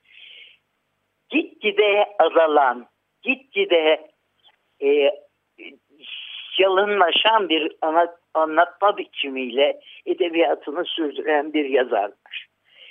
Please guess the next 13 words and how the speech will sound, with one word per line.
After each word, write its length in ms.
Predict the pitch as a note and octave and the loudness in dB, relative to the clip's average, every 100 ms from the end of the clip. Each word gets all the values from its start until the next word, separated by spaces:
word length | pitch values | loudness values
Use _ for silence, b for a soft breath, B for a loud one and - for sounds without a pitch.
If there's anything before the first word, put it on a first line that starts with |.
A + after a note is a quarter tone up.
| B B | B B
İşte 360 | G#3+ - A#3 - - | -2 0 -2 -2 0
tam 260 | D4 E4 D#4 | 2 4 2
bu 200 | A#3 D#3+ | 4 4
aşamada, 800 | C3 - A#2 A2+ - A#2+ C#3+ - B B B C3 | 2 0 -2 -4 2 2 2 -4 B B B 0
romanların 960 | E3 F3+ G3+ G#3 F#3 F#3+ F3+ F#3 G3 - | 2 4 4 4 2 4 4 0 -2 -2
sonuncusunu 880 | E3 E3 F3+ E3+ D#3 D3 F3 G3 | 0 0 -2 -6 -10 -8 -4 0
yazdığı 600 | G#3+ D#3 C3 - G2+ G#2+ - | 4 2 0 -8 -10 -6 -4
aşamada 800 | B2+ B2 A#2 G#2+ - C3+ G#3+ - b b b | -2 -2 -4 -8 -2 2 2 -2 b b b
artık 380 | G3+ G#3 G#3+ - | 0 0 -2 -4
tiyatroya 520 | G3 F3 - C#3 C3+ | 0 0 0 -2 -2
geçiyor. 480 | C3 A#2+ - G2+ F#2+ _ _ _ - | -2 -8 -12 -14 -14 _ _ _ -12
Çünkü 320 | A#3 A3 G#3 | -8 -2 0
neden? 480 | F3 D3+ F#3 G3+ | 0 2 2 2